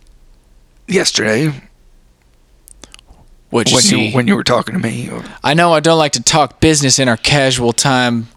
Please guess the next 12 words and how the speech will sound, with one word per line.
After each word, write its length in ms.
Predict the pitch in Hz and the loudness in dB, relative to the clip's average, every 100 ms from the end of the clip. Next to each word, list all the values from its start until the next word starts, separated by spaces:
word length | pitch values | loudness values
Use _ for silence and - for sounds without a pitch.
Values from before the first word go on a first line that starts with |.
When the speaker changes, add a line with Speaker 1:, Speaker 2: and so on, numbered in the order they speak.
| _ | _
Speaker 2:
Carl, 360 | - 127 120 117 | -2 2 2 0
but 340 | 113 120 104 - - | 2 0 0 -6 -10
Speaker 1:
Mm-hmm. 280 | 117 107 98 - - - _ - - - | -8 -6 -10 -14 -20 -20 _ -20 -18 -4
Speaker 2:
what'd 260 | 117 104 | -2 0
you 60 | 110 | 0
see? 500 | - 113 113 107 - _ - - - _ _ _ _ _ _ _ _ - - - - - - - _ _ _ - _ _ _ _ _ _ _ - - - _ _ _ _ - _ _ _ _ - - - | 0 0 -2 -4 -8 _ -20 -20 -20 _ _ _ _ _ _ _ _ -20 -20 -18 -16 -16 -18 -20 _ _ _ -20 _ _ _ _ _ _ _ -20 -18 -20 _ _ _ _ -20 _ _ _ _ -20 -16 -6
Speaker 1:
I'm 120 | 120 | -2
gonna 160 | 120 107 | -2 -4
level 240 | - 165 | -8 -12
with 140 | - - | -14 -18
you, 80 | - - - _ _ _ _ _ - _ _ - | -20 -20 -20 _ _ _ _ _ -20 _ _ -8
Martino. 540 | 113 - 107 - - | -8 -6 -10 -10 -16